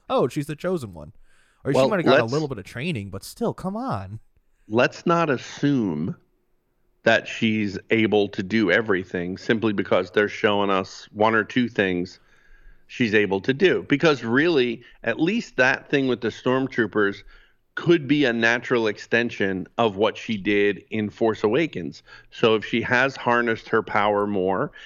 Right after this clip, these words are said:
Speaker 2: and if she has, you know, uh, uh, increased her abilities, you know, in, in, in certain aspects, then it's entirely possible this could be an extension, that power could be an extension of this one.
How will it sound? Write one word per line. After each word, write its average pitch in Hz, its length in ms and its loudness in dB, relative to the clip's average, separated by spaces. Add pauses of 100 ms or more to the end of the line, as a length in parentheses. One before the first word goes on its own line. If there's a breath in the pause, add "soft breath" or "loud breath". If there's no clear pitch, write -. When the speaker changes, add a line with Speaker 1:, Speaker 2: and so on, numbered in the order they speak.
(200 loud breath)
Speaker 2:
and 113 120 0
if 107 100 -2
she 117 200 -2
has, 117 540 0
you 151 120 -2
know, 113 360 0 (460)
uh, - 40 -2
uh, 107 520 0 (680 soft breath)
increased 135 480 0
her 127 160 2
abilities, 113 800 0 (120)
you - 300 -6
know, 120 340 2
in, 120 140 2
in, 117 220 -2
in 117 240 -2
certain 117 360 0
aspects, 117 720 -2 (280)
then 151 100 2
it's 160 180 -2
entirely 175 520 0
possible 143 480 0
this 117 220 0
could 117 140 -6
be 117 140 0
an 110 80 0
extension, 104 800 -2
that 127 260 0
power 107 320 4
could 104 140 -10
be 110 120 0
an 104 120 0
extension 101 560 -4
of 98 140 -4
this 127 200 -2
one. - 220 -10